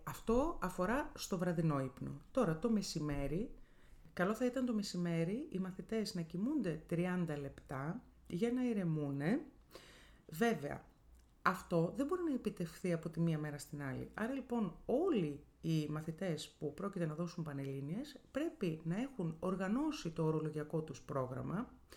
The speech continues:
και να έχουν, ε, υιοθετήσει μία ρουτίνα ύπνου τουλάχιστον δύο εβδομάδες πριν από τις πανελλήνιες, που να κοιμούνται γύρω στις έντεκα το βράδυ και να ξυπνάνε γύρω στις εφτά το πρωί. Πάρα πολλοί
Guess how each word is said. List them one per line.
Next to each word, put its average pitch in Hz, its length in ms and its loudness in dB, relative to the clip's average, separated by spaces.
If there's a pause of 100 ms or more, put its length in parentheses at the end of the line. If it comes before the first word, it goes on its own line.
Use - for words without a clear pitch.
(360)
και 202 140 2
να 196 120 2
έχουν, 262 400 2
ε, 165 560 2
υιοθετήσει 185 640 0
μία 269 220 2
ρουτίνα 214 460 0 (120)
ύπνου 170 680 2 (240)
τουλάχιστον 240 640 0
δύο 196 160 4
εβδομάδες 160 520 2
πριν 165 220 0
από 151 160 -8
τις - 160 -10
πανελλήνιες, 135 840 -2 (540)
που 254 160 2
να 214 140 4
κοιμούνται 233 500 2
γύρω 196 260 2
στις - 300 -8
έντεκα 160 680 -4
το 170 120 -4
βράδυ 139 640 -2
και - 120 -2
να 247 100 2
ξυπνάνε 220 540 0
γύρω 208 240 2
στις 233 260 -6
εφτά 165 280 -4
το 160 100 -8
πρωί. 254 520 2 (960)
Πάρα 302 320 2
πολλοί 196 600 2